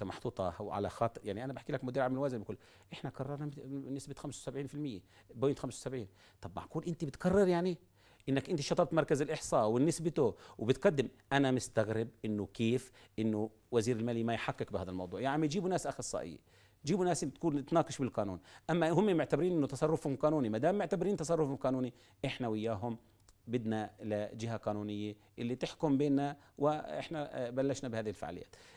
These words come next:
الآن إذا الحكومة أقرت بال-، بال-، بال-، بالغلاء المعيشي وتفاهمنا حول الدفع، إحنا ما عندنا مشكلة. إحنا كلنا سنقف مع الحكومة جنبا إلى جنب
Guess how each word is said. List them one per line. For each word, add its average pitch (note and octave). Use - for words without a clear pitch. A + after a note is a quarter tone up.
الآن F3+
إذا E3+
الحكومة C#3+
أقرت F3+
بال-، A#2+
بال-، A#2+
بال-، A2+
بالغلاء A2+
المعيشي C#3
وتفاهمنا C3
حول C3
الدفع، A#2+
إحنا -
ما G#3+
عندنا F#3
مشكلة. C3+
إحنا -
كلنا G#2+
سنقف A2+
مع G2
الحكومة G#2
جنبا G2
إلى G2
جنب G2+